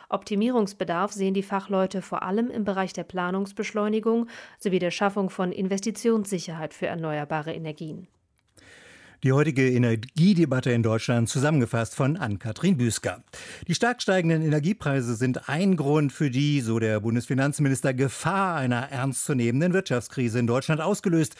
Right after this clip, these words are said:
Speaker 2: durch den russischen Angriffskrieg gegen die Ukraine.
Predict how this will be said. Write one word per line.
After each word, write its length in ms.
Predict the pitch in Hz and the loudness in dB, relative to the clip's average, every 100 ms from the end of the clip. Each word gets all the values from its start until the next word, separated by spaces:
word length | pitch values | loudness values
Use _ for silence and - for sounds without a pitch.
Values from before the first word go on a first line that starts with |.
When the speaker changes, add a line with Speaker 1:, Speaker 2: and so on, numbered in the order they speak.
| - - | -18 -4
Speaker 2:
durch 180 | 131 | -2
den 220 | 117 127 113 | 0 0 0
russischen 480 | 107 120 127 113 | 0 -2 -2 -2
Angriffskrieg 680 | 120 139 113 110 - 113 - | -2 0 -2 -4 -4 -4 -2
gegen 320 | 110 110 117 | -2 -2 0
die 140 | 110 113 | -2 -4
Ukraine. 680 | 107 - 151 135 120 95 | -6 -6 -4 -2 0 -2